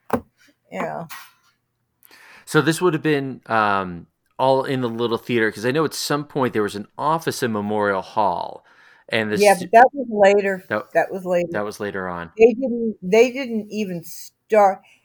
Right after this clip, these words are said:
Speaker 1: They started building in Memorial Hall in the late nineteen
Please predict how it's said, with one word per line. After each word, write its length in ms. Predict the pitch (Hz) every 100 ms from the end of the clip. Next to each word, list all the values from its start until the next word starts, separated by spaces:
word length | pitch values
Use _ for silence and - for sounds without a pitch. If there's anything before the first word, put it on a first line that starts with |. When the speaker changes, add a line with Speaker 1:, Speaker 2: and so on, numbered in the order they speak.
| _ _ _ _ -
Speaker 1:
They 260 | 156 262
started 1120 | 254 - - - _ 254 294 330 330 285 180 160
building 460 | 226 240 233 220
in 100 | 202
Memorial 720 | 180 165 175 202 214 196 160 170
Hall 720 | - - 202 196 190 180 _ _ _ _ _ _ _ _ _ -
in 320 | 170 180 175
the 120 | 170
late 760 | 170 175 180 190 202 226 240 - _
nineteen 960 | 190 196 208 226 226 - 214 202 190